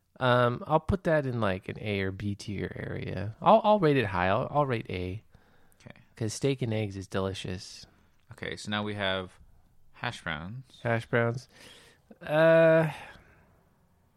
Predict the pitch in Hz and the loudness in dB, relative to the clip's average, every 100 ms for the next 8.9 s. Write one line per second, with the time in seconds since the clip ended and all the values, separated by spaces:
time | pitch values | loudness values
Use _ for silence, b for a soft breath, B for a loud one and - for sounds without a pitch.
0 | _ _ _ - - 127 - 95 120 113 | _ _ _ -14 -4 -4 -4 -8 -12 -14
1 | _ _ _ _ _ _ _ _ _ _ | _ _ _ _ _ _ _ _ _ _
2 | _ _ _ _ _ _ _ _ _ _ | _ _ _ _ _ _ _ _ _ _
3 | _ _ _ - 135 135 123 - - 123 | _ _ _ -2 4 4 2 -4 -8 -8
4 | - 131 135 127 120 131 120 - 139 143 | -4 -6 -4 -4 -4 -6 -8 -10 -10 -10
5 | - 180 185 b b b b b b b | -8 -8 -8 b b b b b b b
6 | b b _ - 104 101 95 95 92 90 | b b _ -4 -2 0 0 -2 -4 -6
7 | 85 - - - - _ _ _ - - | -8 -12 -18 -18 -20 _ _ _ -18 -6
8 | 113 123 131 143 147 160 175 - - | -4 -2 -4 -4 -4 -4 -8 -10 -16